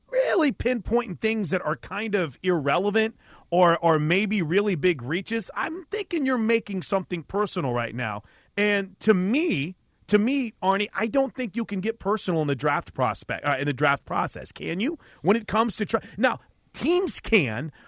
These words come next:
but really, when we're sitting here from our bully pulpits, does it really matter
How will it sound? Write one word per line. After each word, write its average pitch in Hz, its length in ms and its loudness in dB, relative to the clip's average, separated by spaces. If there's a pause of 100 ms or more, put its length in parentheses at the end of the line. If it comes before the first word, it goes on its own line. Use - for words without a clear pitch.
(100)
but 254 300 2
really, 302 240 2
when 240 200 4
we're 330 120 2
sitting 254 340 -2
here 247 160 2
from 190 240 -2
our 226 280 4
bully 190 380 0
pulpits, 151 680 0 (300)
does 269 200 6
it 214 120 4
really 190 500 -2
matter 180 540 -2